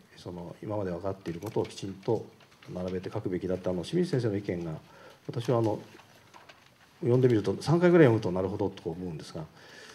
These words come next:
あの、そんなことではないかと思うんですが、そうではないんだということでは、春日先生、ないですよね。そこは違いますよね。ええ。はい。いいですね。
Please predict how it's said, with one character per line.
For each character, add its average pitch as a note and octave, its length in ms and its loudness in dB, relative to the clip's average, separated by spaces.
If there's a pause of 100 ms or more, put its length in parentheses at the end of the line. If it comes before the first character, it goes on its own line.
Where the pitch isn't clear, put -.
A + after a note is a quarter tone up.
(220)
あ G2+ 100 -6
の、 F#2+ 140 -2
そ C3+ 160 0
ん C#3+ 60 4
な D3 100 4
こ D3+ 80 4
と D3+ 140 2
で B2 100 8
は F#2 80 6
な G#2+ 140 4
い A#2+ 40 2
か G#2+ 120 2
と G#2+ 60 -2
思 F#2 100 -2
う - 20 -4
ん - 0 -
で E2 80 -10
す - 80 -6
が、 D#2+ 60 -4 (240)
そ G3 220 8
う - 20 10
で D#3+ 80 10
は G2+ 80 8
な C3 120 6
い G3+ 60 6
ん G3 60 4
だ C3 100 8
と B2 140 0
い A2+ 180 2
う A2 60 -4 (640)
こ C#3+ 80 -6
と E3+ 100 4
で D#3 80 8
は、 G#2 220 8 (180)
春 B2 180 -4
日 A#2 60 0
先 G#2 140 -4
生、 - 880 -12
な C3 100 4
い A#2+ 60 4
で - 80 -4
す - 80 -10
よ E2 100 -6
ね。 C3+ 100 -6 (380)
そ - 140 -4
こ D3+ 100 6
は D3+ 100 8
違 B2+ 200 0
い - 20 0
ま F#2+ 60 -2
す - 80 -14
よ E2 100 -12
ね。 - 100 -10 (260)
え F2+ 220 -6
え。 - 40 -20 (500)
は - 120 -10
い。 D#3+ 40 -8
い - 20 -14 (2500)
い - 20 -18
で - 80 -14
す - 60 -8
ね。 - 120 -10